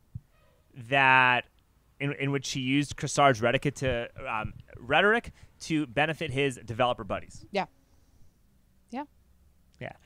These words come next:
Speaker 1: At least
Speaker 2: Gotta love
Speaker 1: Casar
Speaker 2: it. <clears throat>
Speaker 1: genuinely believe, like, say what you want about Casar, and I really don't like him as a legislator. Um, at least he genuinely believes what he's trying to do.
Speaker 2: Do you think he does?
Speaker 1: Um,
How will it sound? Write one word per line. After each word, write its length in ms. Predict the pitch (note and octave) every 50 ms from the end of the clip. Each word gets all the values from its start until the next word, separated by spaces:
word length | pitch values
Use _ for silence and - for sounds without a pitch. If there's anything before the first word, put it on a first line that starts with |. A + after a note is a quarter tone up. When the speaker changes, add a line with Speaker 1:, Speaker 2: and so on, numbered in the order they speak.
| - - - _ _ _ _ _
Speaker 1:
At 120 | D#3 E3+ F#3+
least 220 | C4+ E4+ G4+ -
Speaker 2:
Gotta 180 | - D#4 A3+ -
love 40 | -
Speaker 1:
Casar 360 | E3+ D#3+ F3 G#3 A#3+ B3 A3
Speaker 2:
it. 100 | D3+ C#3+
<clears throat> 0 |
Speaker 1:
genuinely 800 | A#2 A2+ D#3 E3+ F3+ D4 G3 F#3+ F3 D#3+ - E3 D#3 D#3+ - - - - -
believe, 340 | - D3 C3+ C#3 C#3 C#3 -
like, 200 | C#3+ D3 C#3 - _ _ _ _ _ _ _ -
say 180 | - - A#3 B3
what 80 | G#3 G#3+
you 60 | G3
want 100 | F#3+ F3+
about 140 | F3 D3+ -
Casar, 380 | C3+ - - B2 A#2+ C3+ D3
and 100 | B2+ A#2
I 160 | A#2 A#2+ A2+ G#2 G#2
really 200 | A2 A#2 B2 A#2+
don't 140 | A2 A2+ G#2 G#2+
like 160 | G#2 A2 -
him 80 | B2 A2+
as 140 | G#2+ G2+ G2+
a 60 | G2+
legislator. 640 | G2 G2 G2 G#2 B2+ - - D#3+ D#3+ E3 F3 D#3+ - _ _ - - - - _ _ _ _ _ _ _ _ -
Um, 340 | C#3 C3 B2 A#2+ A#2 A2+ -
at 120 | - D3 D3+
least 240 | F#3+ B3 C4 - -
he 160 | - A#3 G3+
genuinely 720 | D#3 B2 A#2 A#2+ D3+ E3 E3+ E3+ F3 F3 E3+ E3 D#3+ D#3+
believes 400 | C3+ C#3 C3 A#2+ B2 C3 C3 A2+ A#2
what 80 | A2+
he's 140 | G#2+ F#2+ -
trying 240 | - - A#2 G2+ F2
to 60 | E2+
do. 100 | D#2 - - - _ _ _ _ _ _ _ -
Speaker 2:
Do 100 | A#3 B3+
you 60 | C4+
think 180 | - B3 -
he 60 | - D#4
does? 440 | F4 F#4 G4 G4 - - - - _ _ _ _ _ _ _ _ - - - _ - - - _ _ - -
Speaker 1:
Um, 520 | F3 G3+ G#3 G3+ G#3 G3+ G3 G3 F#3+ F#3